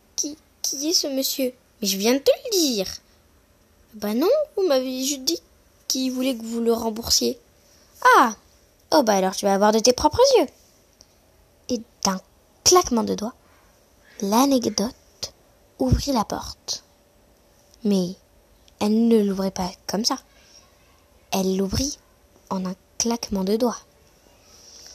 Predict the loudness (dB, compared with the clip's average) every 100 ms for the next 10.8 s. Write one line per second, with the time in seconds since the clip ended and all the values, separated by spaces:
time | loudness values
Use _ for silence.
0 | -20 _ _ -20 -18 -12 -12 _ _ _
1 | _ _ _ _ _ _ _ -20 _ -6
2 | -4 -4 -4 -8 -12 -10 -10 -8 -6 -4
3 | -6 -4 -4 -2 -4 -4 -8 -16 -20 _
4 | _ _ _ _ _ _ _ -10 -4 -2
5 | -2 0 0 -2 -12 _ _ _ _ -14
6 | -14 -14 -6 0 0 0 -2 -4 -6 -10
7 | -10 -8 0 0 0 -6 -16 _ _ _
8 | _ _ _ _ _ _ -10 -4 -4 -6
9 | _ -6 -4 -6 -10 _ _ _ _ -4
10 | -2 -2 -4 -8 -12 -12 -12 -16